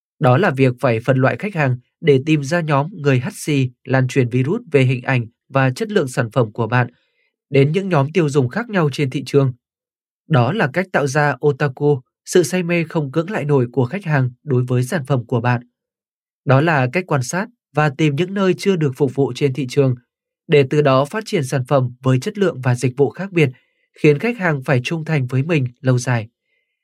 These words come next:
Bên cạnh đó, Seth Godin còn chỉ ra rất rõ ràng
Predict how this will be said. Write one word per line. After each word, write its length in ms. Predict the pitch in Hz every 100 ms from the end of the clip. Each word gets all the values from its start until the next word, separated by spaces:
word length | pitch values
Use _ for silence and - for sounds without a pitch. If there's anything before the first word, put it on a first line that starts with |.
| _ _ _ _
Bên 160 | - 147
cạnh 160 | 143 131
đó, 300 | 120 135 - _
Seth 240 | - 190
Godin 360 | 160 151 147 131
còn 160 | 143 127
chỉ 180 | 127 131
ra 260 | 123 131
rất 180 | 127 185
rõ 200 | - 165
ràng 260 | 170 151